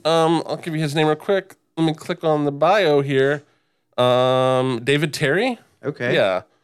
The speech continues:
Speaker 1: Aqueduct is the one-man band project of David Terry, originally from Tulsa, Oklahoma, after move to Seattle and the release of Power Ballads. Anyway, so Aqueduct's a great,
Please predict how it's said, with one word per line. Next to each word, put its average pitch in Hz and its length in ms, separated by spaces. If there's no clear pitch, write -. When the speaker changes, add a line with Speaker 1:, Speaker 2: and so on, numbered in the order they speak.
Speaker 1:
Aqueduct 131 380
is 127 100
the 120 80
one-man 120 420
band 117 220
project 117 420
of 101 140
David 98 260
Terry, 98 340
originally 92 360
from 87 140
Tulsa, - 320
Oklahoma, 165 540
after 101 240
move 95 380
to 92 240
Seattle 127 760
and 107 140
the 107 60
release 101 320
of 104 240
Power 143 420
Ballads. 107 560
Anyway, 147 240
so - 160
Aqueduct's 170 380
a 170 40
great, 160 360